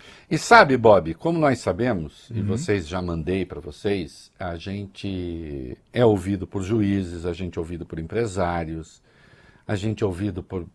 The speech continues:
Speaker 1: gente que tá no topo, Larissa, do, do processo econômico no Brasil. Agora, viva o rádio brasileiro, viva a democracia da informação. Eu não falo pra um grupo, pra outro grupo, é,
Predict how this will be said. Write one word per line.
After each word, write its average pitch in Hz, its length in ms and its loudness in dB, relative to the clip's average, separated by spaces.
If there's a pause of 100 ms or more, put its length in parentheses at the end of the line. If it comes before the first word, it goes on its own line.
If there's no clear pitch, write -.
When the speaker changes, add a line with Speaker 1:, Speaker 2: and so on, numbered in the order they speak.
(100)
Speaker 1:
gente 104 320 -4
que 107 80 -8
tá 101 160 -6
no 101 180 -6
topo, 147 600 2
Larissa, 87 600 -8
do, 85 340 -10
do 82 340 -10
processo 104 500 -6
econômico 90 560 -8
no 87 60 -10
Brasil. 95 560 -6 (1000)
Agora, 120 400 4
viva 190 320 -2
o 196 40 6
rádio 139 400 2
brasileiro, 101 720 -2 (1000)
viva 160 240 2
a - 20 2
democracia 156 680 2
da 120 100 0
informação. 110 760 -8 (2500)
Eu 123 140 0
não 190 140 0
falo 120 280 4
pra 101 140 -4
um 90 80 0
grupo, 107 380 2
pra 104 100 -4
outro 92 140 -8
grupo, 95 420 -6
é, - 100 -10